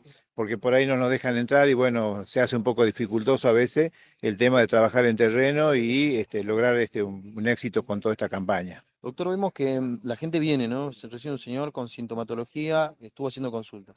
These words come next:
Speaker 1: Sí, viene la gente a hacer consulta, el, estamos haciendo la propaganda, este, el personal está, salió ahora a hacer el terreno, están yendo casa por casa, se le está informando que está el médico, si el paciente se siente mal, viene a la consulta, este, bueno,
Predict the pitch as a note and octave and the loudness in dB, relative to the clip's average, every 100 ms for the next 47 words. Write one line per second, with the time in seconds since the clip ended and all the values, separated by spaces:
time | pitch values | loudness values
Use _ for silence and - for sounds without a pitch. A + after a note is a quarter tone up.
0 | _ - D3 C#3 - - _ A#2 C#3+ D#3 | _ 4 6 6 0 -20 _ 6 8 8
1 | C3+ - C#3+ C#3 B2+ C3 B2 A#2+ D3+ D#3+ | 6 6 4 4 4 4 2 2 6 6
2 | C#3+ D#3 D3 _ _ _ B2+ A2 G#2 G2+ | 6 4 4 _ _ _ 2 2 4 0
3 | G2 G2+ G2+ G#2 G2 B2+ B2+ B2 C3 B2+ | -2 -4 -4 -4 2 4 6 4 4 4
4 | A#2 A2 G#2 A#2 C3+ D3 D3 D3 D3 C#3+ | 4 4 4 4 6 6 6 8 8 6
5 | A2+ A#2 G#2+ G#2 - _ _ - G2+ G2+ | 4 2 4 4 0 _ _ -6 -4 -2
6 | F#2+ A2+ G#2 B2+ C3 A#2+ B2 A2 - - | -2 0 2 8 8 8 6 4 2 -6
7 | A2 B2 A2+ B2 B2+ C3 A#2+ C3 A#2 A#2+ | -2 2 6 8 8 8 6 2 2 4
8 | A2 C#3+ C#3+ B2+ B2 A2+ B2 A#2 B2+ A#2 | 6 6 4 4 4 6 6 6 6 4
9 | A#2+ G#2+ G2+ C#3 D3 C3 D3 C3+ - - | 4 0 4 6 6 8 4 4 -4 -20
10 | - A2 G2+ B2 A2 A#2 B2+ A#2+ G#2+ A2 | -8 -4 0 2 2 2 4 2 0 2
11 | A#2+ A#2 C3+ D3 C#3+ B2+ C#3 B2 G#2+ G2+ | 4 6 6 6 4 4 2 4 0 0
12 | - A#2+ G#2 A2 B2 A#2+ A#2 C3+ D#3 D3 | -2 -2 -2 -2 0 2 4 6 6 4
13 | _ _ G#2 B2+ B2+ A2+ G2+ A2+ A2 D3 | _ _ 0 4 6 4 4 -2 2 4
14 | D3 C#3 C#3+ D3 C#3+ A#2 A#2 G#2+ A#2+ A2+ | 4 6 6 8 8 6 4 6 6 4